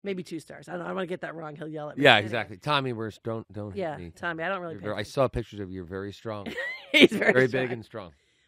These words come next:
Speaker 1: Um, yeah, so the degree of good difficulty and the emotion a-, around it, and, and the fact that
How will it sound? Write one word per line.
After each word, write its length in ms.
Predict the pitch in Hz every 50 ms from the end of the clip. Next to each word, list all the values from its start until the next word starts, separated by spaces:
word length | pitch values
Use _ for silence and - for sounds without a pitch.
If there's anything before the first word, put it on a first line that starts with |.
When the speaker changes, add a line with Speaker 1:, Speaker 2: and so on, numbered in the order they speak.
| _ _ 196
Speaker 1:
Um, 300 | 196 190 185 180 180 202
yeah, 160 | 254 302 302
so 200 | 269 - 262 254
the 80 | 220 208
degree 220 | 233 196 254 285 302
of 60 | 233
good 160 | 247 262 247 - 202
difficulty 480 | 180 220 196 220 196 208 202 175 196 -
and 160 | 196 190 185
the 80 | 180
emotion 440 | 180 180 185 190 185 - - 190 170
a-, 120 | 156 156 -
around 300 | - 156 151 151 156 147 156
it, 80 | 151 -
and, 280 | 160 170 160 156 151 151 _ _ _ _ _ _ _ -
and 120 | 202 196
the 60 | 202
fact 240 | 190 - 208 202 -
that 180 | - 190 160